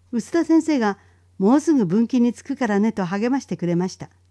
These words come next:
分岐には十四時に着きました。「て-、天狗の舞台から見るミヤマ霧島ツツジは最高なので、先生はここまで来たのだから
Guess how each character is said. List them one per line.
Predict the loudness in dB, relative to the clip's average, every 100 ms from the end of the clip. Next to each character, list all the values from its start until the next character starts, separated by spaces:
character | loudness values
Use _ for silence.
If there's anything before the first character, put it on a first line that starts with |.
| _ _ _ _ _ _ _ _
分 | 2 4 6
岐 | 6
に | 6 6
は | 2 -4 _
十 | -2 2
四 | 4 4
時 | 2
に | 0
着 | 0
き | -2
ま | -2 -2
し | -8
た。 | -20 _ _ _ _ _ _ _ _ _ _ _ _ _
「て-、 | -6 -6 -8 _ _ _ _ _ _ _ _
天 | -2 4
狗 | 6 6
の | 4
舞 | 0
台 | -2 -2
か | -2
ら | 2
見 | 2
る | 0 -4 0
ミ | 2
ヤ | 2
マ | 0 -4
霧 | -4 -4 0
島 | 0 0
ツ | -4
ツ | -12 -6
ジ | -4
は | -6
最 | -4 -4
高 | -2 -2
な | 0
の | 0
で、 | -2 -6 _ _ _ _ _
先 | -4 0 2
生 | 2
は | -2 -4
こ | -6
こ | -2
ま | 0
で | -2
来 | -6
た | -4
の | -2
だ | -2
か | -4
ら | -8